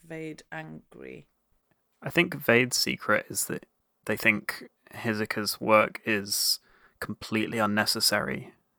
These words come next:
Speaker 1: <laughs> How
Speaker 2: It's
Speaker 1: dare you!
Speaker 2: absolutely pointless because, because Neps,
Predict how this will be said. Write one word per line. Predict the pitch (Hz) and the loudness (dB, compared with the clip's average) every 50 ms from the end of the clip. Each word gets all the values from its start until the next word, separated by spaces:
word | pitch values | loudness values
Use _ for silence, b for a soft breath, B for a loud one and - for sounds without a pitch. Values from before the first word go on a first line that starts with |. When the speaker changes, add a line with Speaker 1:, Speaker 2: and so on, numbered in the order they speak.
| _ _ - | _ _ 0
Speaker 1:
<laughs> | |
How | - - - - 392 403 392 - - - 392 - - 190 165 - 381 359 311 294 - 554 - 330 196 - - 220 196 - 214 180 165 - - 359 415 403 381 359 349 320 311 285 | 0 0 2 4 4 4 4 4 2 4 4 4 6 6 6 6 6 4 2 0 0 4 6 6 6 6 6 4 4 6 4 2 2 6 6 8 8 8 8 8 8 6 4 2
Speaker 2:
It's | 240 202 208 | 0 2 6
Speaker 1:
dare | 359 392 392 349 320 294 277 | 8 8 8 8 8 6 6
you! | 262 - 262 311 311 | 4 2 4 8 10
Speaker 2:
absolutely | 294 320 269 254 226 214 208 - - - 156 147 143 143 139 143 139 123 127 127 | 10 10 10 8 6 6 6 6 6 8 8 8 8 8 8 8 8 6 6 4
pointless | 123 - - 147 135 135 123 113 107 101 101 - - - | 4 6 6 8 8 8 6 4 2 2 2 2 0 -2
because, | - - - - - 120 113 110 107 - - - - - - - 233 - | 0 -2 -2 0 2 2 2 2 2 -2 -4 -4 -4 -2 -2 -4 -2 0
because | - 135 - 147 131 - | 2 4 6 6 6 6
Neps, | 139 139 135 - - - - - - - | 6 6 6 6 4 0 2 2 2 0